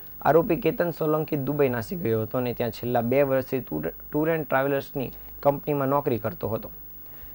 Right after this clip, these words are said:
એવરગ્રો ઇન્વેસ્ટર જેવી અન્ય નામની કંપનીઓ શરૂ કરીને આ કંપનીમાં માસિક ચાર ટકા વળતર આપવાની લોભામણી લાલચની સ્કીમ બહાર પાડી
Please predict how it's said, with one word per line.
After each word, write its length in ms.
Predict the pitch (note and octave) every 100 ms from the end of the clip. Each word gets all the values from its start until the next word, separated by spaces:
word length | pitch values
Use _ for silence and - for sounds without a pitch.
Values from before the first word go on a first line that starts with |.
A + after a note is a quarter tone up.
| - - -
એવરગ્રો 640 | C3 D#3 F#3+ F3+ D#3+ F#3
ઇન્વેસ્ટર 500 | F#3+ D#3+ D#3+ D#3 E3+
જેવી 260 | D3+ D3 D3+
અન્ય 380 | - D3+ D#3+ D3 B2 - - -
નામની 400 | - C3 C#3+ D3+
કંપનીઓ 480 | C3+ C3+ C3 D3 C3+
શરૂ 220 | A#2 C#3
કરીને 460 | C#3 C#3 C#3 D#3+ E3+
આ 60 | C3+
કંપનીમાં 520 | C3+ C3+ - C#3 C3
માસિક 400 | A#2 A#2+ D#3+ D3+
ચાર 240 | C#3+ C#3
ટકા 200 | C3 -
વળતર 400 | C3 A#2+ B2 C3+
આપવાની 460 | B2+ B2 - C3 A#2+
લોભામણી 540 | A2+ A2+ A#2+ D3 C#3+
લાલચની 1700 | A#2 A#2 C3 A2 - - - - - - - - - - - C3 D3+
સ્કીમ 460 | C#3 - E3+ E3 C3+
બહાર 240 | C3 C3
પાડી 300 | - A#2+ B2